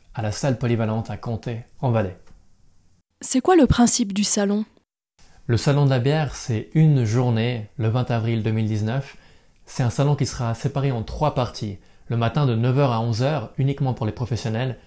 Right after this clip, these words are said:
Speaker 1: les bistrots, les restaurants, les magasins de bière. Ils vont pouvoir venir rencontrer les brasseurs de professionnel à professionnel,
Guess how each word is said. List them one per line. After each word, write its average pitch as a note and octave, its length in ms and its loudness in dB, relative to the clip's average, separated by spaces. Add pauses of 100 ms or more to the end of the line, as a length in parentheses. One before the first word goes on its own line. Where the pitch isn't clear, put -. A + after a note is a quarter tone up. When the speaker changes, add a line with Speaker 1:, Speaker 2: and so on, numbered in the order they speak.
(340)
Speaker 1:
les G#2+ 100 0
bistrots, A2+ 380 0
les A2+ 100 2
restaurants, G#2+ 440 -4
les G#2+ 100 -2
magasins G#2 360 -2
de G#2+ 60 -2
bière. A#2 320 -2 (520)
Ils C3 120 4
vont C3 120 4
pouvoir B2+ 280 0
venir C3 520 2
rencontrer C#3 480 -2
les B2 120 0
brasseurs A#2+ 440 -2
de G#2+ 60 -2
professionnel A#2+ 580 -4
à G#2 60 -4
professionnel, A#2+ 680 -4